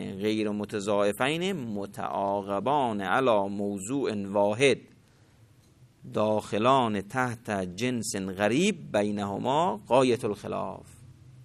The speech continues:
خب گفتن متضادین دو تا امر وجودی هستن، تا اینجا شریک هستن با قدما که تضاعفی نیستن. خب اینم همینجور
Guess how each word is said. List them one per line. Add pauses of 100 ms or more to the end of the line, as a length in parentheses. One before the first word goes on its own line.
(920)
خب
گفتن
متضادین
دو
تا
امر
وجودی
هستن،
تا
اینجا
شریک
هستن
با
قدما (1040)
که
تضاعفی
نیستن.
خب
اینم
همینجور